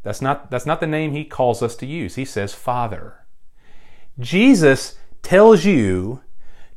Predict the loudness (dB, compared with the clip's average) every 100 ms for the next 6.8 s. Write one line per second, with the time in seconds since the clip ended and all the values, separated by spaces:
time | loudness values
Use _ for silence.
0 | -4 -4 -4 0 6 8 10 8 6 0
1 | 2 6 8 6 4 6 6 4 0 -2
2 | -2 -2 -2 -2 -2 -4 -2 0 0 -4
3 | -2 0 0 -4 -10 -12 -18 -20 -16 -16
4 | -16 -20 -20 -20 -20 -20 -20 -20 -20 -20
5 | _ -20 -20 -20 -20 -20 -14 0 0 4
6 | 6 6 6 0 -2 -2 -4 -10